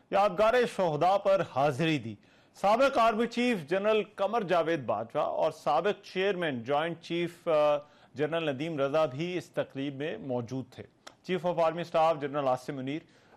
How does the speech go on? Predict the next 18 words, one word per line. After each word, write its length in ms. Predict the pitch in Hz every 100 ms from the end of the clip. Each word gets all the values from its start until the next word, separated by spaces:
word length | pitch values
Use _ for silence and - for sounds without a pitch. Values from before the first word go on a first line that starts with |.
| - 139 139 139 139 139 - -
पुलिस 360 | 131 147 -
लाइन 200 | 151 156
इस्लामाबाद 580 | 147 - 135 147 139 143
भी 120 | 147
गए, 240 | 139 143 -
जहां 380 | 135 143 160 151 - _ -
उन्होंने 260 | 165 170
कहा 300 | 165 170 202
कि 160 | 214 202
जो 340 | 113 165 240
कुछ 440 | 240 254 254 - - 151
नौ 440 | 127 127 160 196
मई 300 | 170 156 208
को 200 | - 180
हुआ 580 | 117 139 175 135 139 -
वो 280 | 143 139 185
इंतहाई 560 | 196 180 - 190 226 262
अफसोसनाक 880 | 202 - 156 151 - 156 165 165